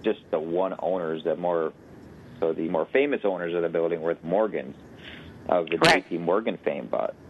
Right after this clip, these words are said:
Speaker 1: plenty of
Speaker 2: Mm.
Speaker 1: other people have passed through those doors and, and have ties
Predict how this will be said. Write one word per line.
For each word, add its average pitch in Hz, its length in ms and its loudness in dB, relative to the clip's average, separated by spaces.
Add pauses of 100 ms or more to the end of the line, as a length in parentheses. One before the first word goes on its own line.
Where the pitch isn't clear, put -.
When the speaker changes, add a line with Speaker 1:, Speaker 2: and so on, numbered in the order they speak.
(200)
Speaker 1:
plenty 139 360 4
of 107 80 4
Speaker 2:
Mm. 110 80 6
Speaker 1:
other 104 140 4
people 113 360 2
have 87 140 0
passed 104 280 2
through 98 140 0
those 90 220 2
doors 95 400 2
and, 82 220 -4 (120)
and 85 120 -4
have 87 260 0
ties 120 220 2